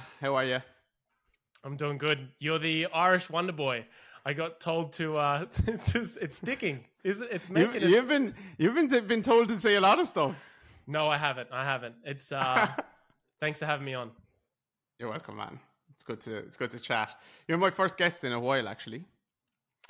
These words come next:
Speaker 2: Yeah, I've been keeping up with the podcast, and I've really been enjoying the Q and A or the solo ones, because I feel like, uh, I just really enjoy your thought process on certain things. But yeah, I noticed you haven't had a guest for a while, so I'm excited.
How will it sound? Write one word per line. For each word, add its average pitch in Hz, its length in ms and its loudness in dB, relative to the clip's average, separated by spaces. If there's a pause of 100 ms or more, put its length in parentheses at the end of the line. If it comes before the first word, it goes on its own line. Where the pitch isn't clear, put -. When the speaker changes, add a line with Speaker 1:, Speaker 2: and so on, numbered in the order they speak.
(220)
Speaker 2:
Yeah, 160 280 2
I've 151 100 2
been 208 160 0
keeping 226 260 -4
up 208 120 -2
with 170 100 -2
the 165 80 -6
podcast, 165 580 -4
and 147 100 -4
I've 131 120 -6
really 160 160 -2
been 160 160 -6
enjoying 135 440 -4
the 147 60 -4
Q 147 220 -6
and 139 100 -4
A 139 180 0
or 127 100 -4
the 131 120 -10
solo 139 400 -4
ones, 170 300 -4
because - 240 -10
I 127 60 -6
feel 127 240 -6
like, 127 420 -2 (540)
uh, 110 300 -8
I 151 100 2
just 151 220 -2
really 147 160 2
enjoy 135 240 -2
your 135 240 0
thought 143 300 -4
process 143 360 -2
on 131 100 -6
certain 135 280 -6
things. 170 280 -6
But 151 120 -6
yeah, 151 120 2
I 127 40 0
noticed 196 280 -2
you 190 60 0
haven't 185 160 -2
had 180 100 0
a 160 60 -4
guest 160 240 -6
for 156 80 -4
a 135 80 -4
while, 143 300 -4
so 120 400 -8
I'm 147 100 -6
excited. 143 520 -4